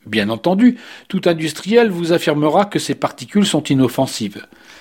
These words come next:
Sauf qu'elles possèdent une particularité physique qui fait qu'une fois à l'intérieur d'un organisme,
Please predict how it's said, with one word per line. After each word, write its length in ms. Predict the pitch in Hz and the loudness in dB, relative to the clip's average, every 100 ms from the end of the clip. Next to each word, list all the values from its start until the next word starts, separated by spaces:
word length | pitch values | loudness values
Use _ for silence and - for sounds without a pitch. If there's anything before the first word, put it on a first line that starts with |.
| - - _ | -20 -20 _
Sauf 260 | - 254 247 | 0 0 2
qu'elles 220 | 208 190 | 0 0
possèdent 340 | 202 196 247 | 0 2 0
une 140 | 190 160 | 0 0
particularité 720 | 208 - - 170 151 143 131 | -2 -4 0 4 4 2 -6
physique 560 | - 214 175 202 - - _ _ _ | -2 0 0 -2 -6 -16 _ _ _
qui 140 | - | -8
fait 220 | 143 165 147 | 0 2 2
qu'une 180 | 208 | 0
fois 160 | 202 170 | 2 2
à 40 | |
l'intérieur 360 | 147 170 165 151 | 2 4 4 4
d'un 160 | 117 123 | 2 0
organisme, 580 | 160 123 123 151 156 | 0 0 -2 -6 -8